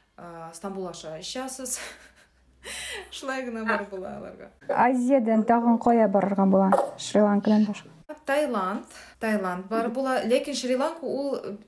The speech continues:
Speaker 1: теге тестлар буенча бик җиңелрәк. Җиңеләйттеләр алар. Ә Таиландка барыбер теге тестлар, паслар ясарга кирәк. Ә, шуңа күрә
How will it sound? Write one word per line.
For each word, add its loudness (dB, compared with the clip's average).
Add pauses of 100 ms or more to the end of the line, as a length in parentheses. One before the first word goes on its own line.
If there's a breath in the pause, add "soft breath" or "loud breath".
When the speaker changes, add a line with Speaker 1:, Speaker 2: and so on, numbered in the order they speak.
Speaker 1:
теге 0
тестлар 0
буенча 0
бик -4
җиңелрәк. 0 (500)
Җиңеләйттеләр 0
алар. -10 (460 soft breath)
Ә -4
Таиландка 0
барыбер 0 (100)
теге -4
тестлар, -4 (100)
паслар -4
ясарга -4
кирәк. -2
Ә, -4
шуңа -4
күрә -2